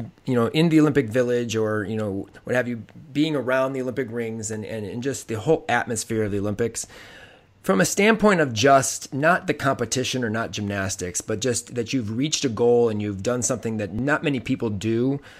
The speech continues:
Kinda how did, wh-, take us back in the emotions and kind of what you felt like at that point of just being part of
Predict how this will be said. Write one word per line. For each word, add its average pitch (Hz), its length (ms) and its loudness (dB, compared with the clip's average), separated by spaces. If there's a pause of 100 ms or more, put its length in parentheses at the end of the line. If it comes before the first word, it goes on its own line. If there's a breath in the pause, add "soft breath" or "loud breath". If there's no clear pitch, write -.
(240 soft breath)
Kinda 175 200 2
how 190 360 0
did, 208 120 -2
wh-, 165 300 -8 (180)
take 233 180 4
us 180 80 2
back 143 300 2
in - 160 -6
the 127 100 -4
emotions 117 480 -4
and 110 140 -8
kind 117 160 -4
of 107 60 -8
what 120 180 -4
you 113 80 -6
felt 107 380 -8
like 98 380 -10 (140)
at 104 220 -8
that 110 260 -4
point 98 280 -8
of 92 80 -10
just 98 460 -8
being 123 260 -6
part 110 500 -8
of 92 340 -10